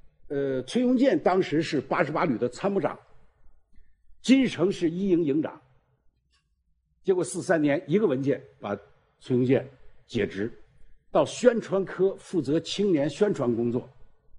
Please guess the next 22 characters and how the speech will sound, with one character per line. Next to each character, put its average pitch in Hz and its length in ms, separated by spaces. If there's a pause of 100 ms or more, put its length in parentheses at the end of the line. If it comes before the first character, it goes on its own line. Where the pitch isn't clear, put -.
啊， - 120
就 - 160
搞 123 200
强 214 260
报、 214 80
画 180 180
强 214 220
报 233 220
什 - 120
么 - 80
什 - 120
么。 - 100 (2250)
但 233 180
是 185 240 (680)
同 220 300
时 120 380 (320)
他 143 200
还 165 160
担 190 260
任 175 260 (140)
中 202 260
共 165 240